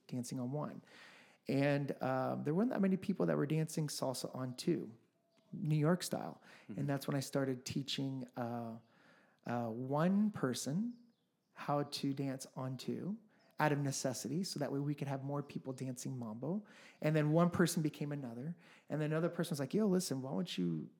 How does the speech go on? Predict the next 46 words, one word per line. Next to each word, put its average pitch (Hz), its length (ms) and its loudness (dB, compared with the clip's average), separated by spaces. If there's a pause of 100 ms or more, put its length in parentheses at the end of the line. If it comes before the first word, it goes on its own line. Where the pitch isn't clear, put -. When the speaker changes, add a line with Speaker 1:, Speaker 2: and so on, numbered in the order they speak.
Speaker 1:
you 151 100 -4
know, 117 140 -4
start 139 320 -2
up 160 120 4
a 170 60 4
<laughs> - 100 -2
class?" 156 360 2
And 127 80 -2
that 120 60 -2
was 147 120 -4
in 143 80 -2
two 170 160 -2
thousand 143 580 0
seven, 175 360 -2 (800)
two - 120 -2
thousand 165 280 6
eight, 160 200 6
something 196 180 2
like 147 120 0
that. 123 240 -4 (920)
And 139 520 2 (160)
one 165 240 4
class 160 300 2
became 156 360 -2
a 139 40 -2
dance 135 240 -4
company, 165 460 -2
and 160 80 -6
I 120 40 -8
started 127 320 -6
Stilo 123 380 -4
Dance. 131 460 -8
And 160 80 -2
it - 20 2
was 208 160 2
only 214 160 4 (220)
me 190 220 6
and 196 140 2
three 180 220 0
girls. 156 460 -2 (640)
Um, 50 340 -6 (220)
I - 20 -10
remember 135 260 -2
it 131 40 -2
was 120 100 -6
Jen, 151 540 -2